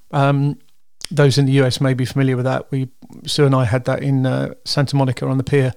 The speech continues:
last year and enjoyed that. So it's slightly different consistency, maybe a bit more creamy, uh, but it was very nice all the same. So we enjoyed that. Did some night photography and then, uh, then came back after a, a good long day. And on the Tuesday, we took a bus. So we bought a,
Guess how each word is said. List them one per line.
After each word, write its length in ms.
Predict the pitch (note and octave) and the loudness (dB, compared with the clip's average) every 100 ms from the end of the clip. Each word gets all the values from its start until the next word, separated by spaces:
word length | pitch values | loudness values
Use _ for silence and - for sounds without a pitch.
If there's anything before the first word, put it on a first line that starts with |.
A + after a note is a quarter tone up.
| - - - - - | -10 -20 -20 -20 -4
last 320 | C#3 B2+ - | -2 0 -2
year 140 | C3+ B2+ | -2 0
and 80 | |
enjoyed 340 | B2+ B2 C3+ B2+ | 0 0 -2 0
that. 240 | C3+ - | -4 -4
So 160 | - - | -8 -6
it's 240 | D#3 - - - | -8 -12 -18 -8
slightly 340 | - B3 G3 | -2 -2 0
different 320 | G#3+ G3+ G3+ | -2 -2 -4
consistency, 640 | - F3+ F#3+ - F#3+ - F#3 | -4 -4 -4 -4 -4 -6 -4
maybe 240 | F3+ F3+ | -4 -4
a 40 | |
bit 140 | E3+ G#3+ | -4 -4
more 140 | G3 | -6
creamy, 460 | - F3 F3 F3+ - - - - - - | -4 -2 0 -4 -6 -16 -20 -20 -18 -2
uh, 300 | C#3+ C#3 C#3+ | 2 4 4
but 180 | C3+ C#3+ | 2 -2
it 40 | |
was 100 | C3+ | 0
very 180 | C#3 B2+ | 0 0
nice 320 | B2 A2+ - | -2 -4 -8
all 160 | D#3+ C3+ | -4 -2
the 80 | |
same. 340 | A#2+ C3 B2+ B2 | -2 -2 -2 -4
So 180 | - C3 | -4 -2
we 100 | B2+ | -2
enjoyed 340 | B2 C3+ B2 | 0 -2 -2
that. 220 | B2+ B2+ - - - - - | -6 -8 -14 -20 -20 -20 -8
Did 140 | - F3+ | -6 -2
some 180 | D#3 C#3 | 0 2
night 240 | C3+ - | 2 0
photography 520 | - - C3+ B2 C#3+ | -6 -4 -4 -2 0
and 120 | C3+ | 2
then, 240 | C3 C3 C3+ | 2 0 0
uh, 200 | C3+ C3 | 0 -2
then 200 | C#3 C3 | -2 -4
came 240 | - B2+ | -2 -2
back 220 | B2+ B2 | -2 -2
after 400 | C3 A#2 - C3 | -2 -4 -2 -4
a, 60 | B2+ | -4
a 120 | C3 B2 | -6 -4
good 200 | C#3+ C3+ | -2 0
long 240 | C3 C3 | 0 0
day. 440 | C3+ C3 B2 C3+ - - - - - - - - | 0 0 -2 -6 -10 -20 -20 -20 -20 -20 -20 -2
And 260 | C#3 C#3 | 0 2
on 120 | D#3+ F3 | 2 0
the 60 | |
Tuesday, 880 | E3+ - F#3 F#3 F3 - C3 B2+ C3+ | -2 -4 -2 -2 -2 -4 -2 -2 -4
we 260 | C3+ C#3+ C3+ | -4 -4 -4
took 260 | - C#3 | -4 -4
a 60 | C#3 | -2
bus. 320 | C#3 C3 - | -2 -2 -4
So 240 | - - | -6 -4
we 80 | C3 | -6
bought 280 | C3 C#3 C3 | -2 -2 -2
a, 120 | C3+ | -2